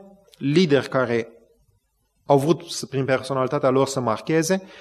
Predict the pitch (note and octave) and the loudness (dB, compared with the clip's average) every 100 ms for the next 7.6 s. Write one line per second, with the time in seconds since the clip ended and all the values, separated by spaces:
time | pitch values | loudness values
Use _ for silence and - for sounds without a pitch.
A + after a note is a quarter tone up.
0 | - - - - - F3 E3 D3+ - - | -20 -12 0 4 8 8 8 4 -2 0
1 | D#3+ D3+ D#3 F#3 C4 - - - - _ | 2 4 6 8 6 4 -12 -16 -20 _
2 | _ - C3 C3 D#3 D3+ C3 B2+ A#2 G#2 | _ -2 0 2 2 0 0 0 0 -6
3 | - _ _ _ _ _ _ _ - C#3 | -14 _ _ _ _ _ _ _ -2 2
4 | A#2+ A#2+ B2 A#2 C#3+ C#3 D3 E3+ F3+ - | 2 2 -2 0 2 2 2 0 -2 -6
5 | - _ _ _ _ D#3 F#3+ F3+ D#3+ - | -20 _ _ _ _ 2 4 4 4 0
6 | - - - C#3 - - C#3+ C3+ B2+ B2 | -2 -10 -2 -2 -2 -4 -4 -6 -6 -6
7 | - - A#2 G2+ G#2 | -6 -8 -6 -8 -12